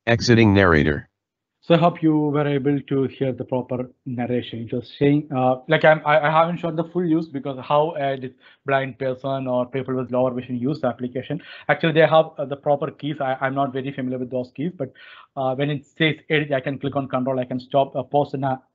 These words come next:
Speaker 2: narrator, I can type in, then I can start the narration again. So that's how they use, but it is giving proper na-, uh, meaning. As you, as you saw here,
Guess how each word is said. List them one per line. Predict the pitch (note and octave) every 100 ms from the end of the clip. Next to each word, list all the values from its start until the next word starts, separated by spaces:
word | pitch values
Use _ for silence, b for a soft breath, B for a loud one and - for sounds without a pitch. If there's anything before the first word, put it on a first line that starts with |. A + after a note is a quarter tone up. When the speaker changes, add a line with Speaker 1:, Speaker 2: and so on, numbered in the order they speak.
| C3
Speaker 2:
narrator, | B2+ C3 C3
I | B2+
can | B2+ B2+
type | C3 C3+ D3+
in, | C#3+
then | C#3 B2+
I | B2+
can | C3
start | B2 C#3 C3
the | C3
narration | B2+ B2+ C3 -
again. | B2 D3+ G3 B -
So | C#3
that's | E3+ E3+
how | F3+
they | D3+ D3
use, | C#3+ A#3 - B B
but | F#3+ F#3
it | G#3
is | F#3+
giving | F3+ F#3 G3
proper | D3 C#3+ D3
na-, | B2 A#2+ -
uh, | C3 B2+
meaning. | B2+ C#3 B2+ A#2+ b b b C3
As | C#3+
you, | D3 C3 - B2+
as | B2 -
you | B2+ B2+ B2+
saw | - C3 B2 A#2
here, | - E3 C3